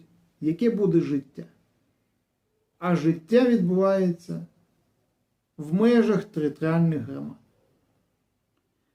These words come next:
Законодавча влада — це їхня основна робота.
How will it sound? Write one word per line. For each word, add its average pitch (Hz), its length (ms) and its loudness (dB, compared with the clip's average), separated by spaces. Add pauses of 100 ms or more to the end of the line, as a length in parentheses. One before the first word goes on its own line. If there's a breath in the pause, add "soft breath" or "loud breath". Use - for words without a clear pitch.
(360)
Законодавча 277 680 4
влада — 226 680 4 (720)
це 175 160 4
їхня 226 680 4
основна 160 720 -2 (420)
робота. 143 500 -8